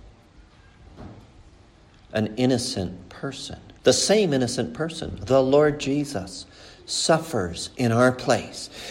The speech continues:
You see, there's an exchange here, isn't there? There's Barabbas who deserves punishment. There's Jesus about whom the very judge says, "What evil has he done?"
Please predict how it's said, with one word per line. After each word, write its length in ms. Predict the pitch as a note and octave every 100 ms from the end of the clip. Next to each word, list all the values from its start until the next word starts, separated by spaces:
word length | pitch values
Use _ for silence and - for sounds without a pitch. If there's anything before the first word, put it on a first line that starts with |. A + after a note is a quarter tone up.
| -
You 80 | F#3
see, 180 | F#3 G#3
there's 200 | F#3+ F#3
an 80 | E3
exchange 580 | - - G3 G3 F#3+
here, 180 | F3+ D3+
isn't 240 | E3 D#3+ A#2+
there? 200 | G#2 F#2+
There's 200 | C3+ -
Barabbas 640 | D#3 C#3+ F#3+ G#3 D#3+ -
who 120 | F3
deserves 460 | D#3+ D#3+ G#3+ G#3+ -
punishment. 720 | G#3 G3 - D3+ A#2 - -
There's 220 | A3 F#3+ C#3+
Jesus 500 | A#3+ A#3+ G3 E3 -
about 280 | G#3 A3 A3
whom 180 | A3 G#3+
the 80 |
very 380 | G#3+ A#3+ A#3+ G#3
judge 320 | E3 B3 A#3
says, 280 | - G3 D3
"What 260 | C#3+ C4+ C#4
evil 340 | C#4+ C4 B3+
has 160 | C4 B3
he 100 | C4+
done?" 680 | B3+ D4+ D#4 A#3+ C3+ -